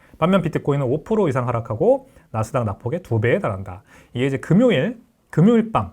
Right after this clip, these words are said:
트럼프 대통령의 백 퍼센트 관세 소식이 나오고 비트코인이 아직 오프로밖에 안 떨어졌을 때를 얘기를 한 거죠. 그리고 나서 오프로 더 떨어져서 십 프로 떨어졌지만 자, 나스닥은 삼점육 프로 떨어졌으니까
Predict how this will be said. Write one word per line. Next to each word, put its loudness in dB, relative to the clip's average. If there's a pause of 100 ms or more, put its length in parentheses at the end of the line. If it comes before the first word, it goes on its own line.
(160)
트럼프 -2
대통령의 -4
백 -6
퍼센트 0
관세 -2
소식이 -4
나오고 -4 (260)
비트코인이 -4
아직 0
오프로밖에 0
안 -2
떨어졌을 0
때를 0
얘기를 -4
한 -4
거죠. -6
그리고 -2
나서 -2
오프로 -2
더 -4
떨어져서 -2
십 -12
프로 -10
떨어졌지만 -2 (320)
자, -2
나스닥은 4
삼점육 0
프로 0
떨어졌으니까 0